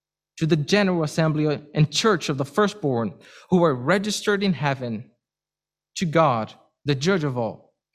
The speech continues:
to the spirits of just men made perfect, to Jesus, the mediator of the new covenant, and to the blood of the sprinkling that speaks be-, better things than that of Abel.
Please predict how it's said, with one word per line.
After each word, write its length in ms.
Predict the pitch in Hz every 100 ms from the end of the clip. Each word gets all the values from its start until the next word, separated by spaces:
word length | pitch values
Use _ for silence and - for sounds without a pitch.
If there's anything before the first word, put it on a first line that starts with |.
| -
to 100 | -
the 80 | 170
spirits 540 | - - 226 220 220
of 120 | 170 139
just 280 | 190 190
men 200 | 185 185
made 300 | 175 180 180
perfect, 520 | - 139 - 110 - - _ _ _ _ _ -
to 100 | 180
Jesus, 600 | 139 127 110 104 - - _ _ _ -
the 80 | 135
mediator 640 | 147 175 170 165 156 151
of 140 | 139
the 60 | 139
new 180 | 131 131
covenant, 640 | - 131 113 90 - - -
and 220 | 175 180
to 180 | - 175
the 140 | 143 123
blood 500 | 127 147 170 180 175
of 100 | 147
the 60 |
sprinkling 600 | 143 - - 165 - 151
that 140 | 143 143
speaks 400 | - 147 143 -
be-, 140 | 156 - _
better 300 | 151 147 170
things 420 | 156 165 151 - - _ _ _ _ _ -
than 160 | 123
that 180 | 123 123
of 120 | 117
Abel. 340 | 113 110 92